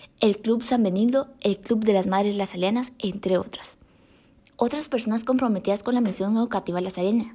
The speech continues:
que serían los educadores, los padres, los catequistas, los voluntarios, animadores, deportivos y de ocio, personal de administración y servicios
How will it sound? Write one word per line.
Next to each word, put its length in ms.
que 100
serían 240
los 140
educadores, 720
los 180
padres, 560
los 140
catequistas, 720
los 200
voluntarios, 640
animadores, 720
deportivos 640
y 80
de 140
ocio, 260
personal 400
de 60
administración 720
y 80
servicios 480